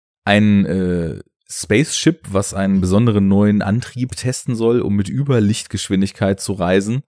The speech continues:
äh, ist in, ich weiß nicht, wie viele Texttafeln da durchliefen am Anfang und in welchem Jahr wir nun irgendwann dann tatsächlich angefangen haben, den, die Grenzen des Sonnensystems zu bereisen, irgendwas zweitausendeinhundert noch was, ne?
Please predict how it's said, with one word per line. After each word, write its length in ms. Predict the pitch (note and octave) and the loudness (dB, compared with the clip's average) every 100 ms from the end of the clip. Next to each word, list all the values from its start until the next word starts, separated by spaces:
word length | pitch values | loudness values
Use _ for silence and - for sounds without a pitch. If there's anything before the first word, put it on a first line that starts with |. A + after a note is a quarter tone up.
| _ _ _ _ - | _ _ _ _ -4
äh, 180 | F#2 - | 0 2
ist 300 | A2 - - | 0 -2 -4
in, 480 | G#2 G2+ F#2+ F2+ - - | 0 2 2 -2 -8 -18
ich 120 | - | -4
weiß 160 | F#2+ G2 | -2 0
nicht, 80 | G2 | 0
wie 60 | |
viele 160 | F#2+ F#2 | 0 -2
Texttafeln 640 | G#2+ - - G2 G2+ G2+ | -2 -4 -4 -2 -2 -2
da 100 | F#2 | -2
durchliefen 580 | F#2+ G#2+ A2 G#2+ G#2 G#2 | 0 0 0 -4 -2 -4
am 120 | E2 | -4
Anfang 320 | - G2+ G#2 | -4 -4 -4
und 100 | F#2+ | -2
in 160 | F#2+ G2 | -2 0
welchem 300 | G2+ A2 A2+ | 0 0 -2
Jahr 340 | G2 F#2+ G2+ | 0 0 0
wir 120 | G2 F#2+ | 0 0
nun 200 | G2 G2 | 0 2
irgendwann 420 | G2 G#2+ G2+ G2+ | 2 2 4 2
dann 120 | G2 | 2
tatsächlich 500 | G#2 G2 A2+ G#2+ A2 | 0 -2 -4 -4 -2
angefangen 520 | G#2+ A2+ - G#2+ G#2 | 0 0 0 -2 0
haben, 300 | G#2+ G#2+ G#2+ | 0 0 0
den, 420 | G#2 G2+ G#2 G#2 - _ _ - | 0 0 0 -2 -6 _ _ -8
die 80 | - | 0
Grenzen 360 | G#2+ B2+ A2+ | 4 4 4
des 140 | A2 F#2+ | 0 4
Sonnensystems 760 | A2+ B2+ A2+ G#2+ - A2+ G#2 | 4 4 2 2 2 2 2
zu 120 | - | -6
bereisen, 460 | G#2+ G2 G2+ G#2 F#2+ | -6 -2 0 0 2
irgendwas 380 | G2 G2+ G2 - | -2 0 -4 -6
zweitausendeinhundert 960 | G2 G2+ G#2 G2 F#2+ F#2+ G2+ G2+ F2+ | -4 -2 0 -2 -2 0 2 2 2
noch 240 | F#2+ B2 - | 2 0 2
was, 260 | E3 - | 2 2
ne? 220 | F#2+ A#2+ | 2 4